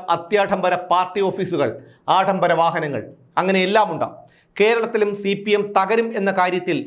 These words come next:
യാതൊരു തർക്കവുമില്ല, സംശയവുമില്ല. അതിനിനി കുറച്ചുകാലം കൂടി വേണം എന്ന് മാത്രമേയുള്ളൂ. നേതാക്കൾക്കും യാതൊരു തട്ടുകേടും സംഭവിക്കാൻ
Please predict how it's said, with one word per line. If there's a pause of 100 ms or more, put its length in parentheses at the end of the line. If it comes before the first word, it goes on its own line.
(220)
യാതൊരു
തർക്കവുമില്ല, (200)
സംശയവുമില്ല. (600)
അതിനിനി
കുറച്ചുകാലം
കൂടി
വേണം (120)
എന്ന്
മാത്രമേയുള്ളൂ. (640)
നേതാക്കൾക്കും (280)
യാതൊരു
തട്ടുകേടും
സംഭവിക്കാൻ